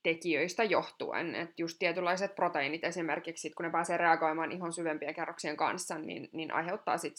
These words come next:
niitä erilaisia reaktioita. Äm, ja tällainen taipuvuus atooppiseen ihoon tulee tyypillisesti geeneistä, mutta esimerkiksi stressi tyypillisesti vielä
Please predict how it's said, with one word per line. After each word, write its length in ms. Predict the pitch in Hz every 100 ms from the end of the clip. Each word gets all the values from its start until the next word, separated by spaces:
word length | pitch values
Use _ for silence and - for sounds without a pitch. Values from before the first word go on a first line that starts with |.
| -
niitä 320 | 147 113 170 - _ _ _ _ -
erilaisia 460 | 156 156 170 175
reaktioita. 600 | 151 101 - - 113 208 220 - _ _ _ _ _ -
Äm, 440 | 185 180 180 175 170 _
ja 300 | 175 170 - -
tällainen 300 | - 180 175
taipuvuus 460 | 185 262 277 220 196
atooppiseen 480 | - 185 175 180 160
ihoon 300 | 180 175 165
tulee 340 | 214 226 220
tyypillisesti 800 | 185 196 185 175 160 170 170 -
geeneistä, 680 | 165 165 170 196 214 - 269 269 -
mutta 360 | 190 196 - -
esimerkiksi 560 | 180 190 208 254 311 -
stressi 580 | - 185 180 - 190 190 -
tyypillisesti 580 | 156 - 175 - - 302
vielä 140 | 302